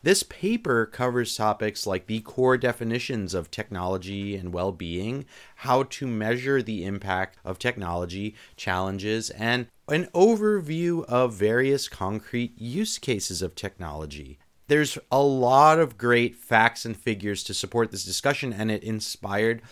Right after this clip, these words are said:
several of the examples we're about to share. So let's get into it. Eight examples of how to use tech for good.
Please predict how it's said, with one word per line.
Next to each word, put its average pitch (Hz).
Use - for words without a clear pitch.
several 101
of 95
the 117
examples 110
we're 87
about 92
to -
share. 139
So -
let's 147
get 165
into 139
it. 76
Eight 170
examples 117
of 95
how 104
to -
use 101
tech -
for 135
good. 139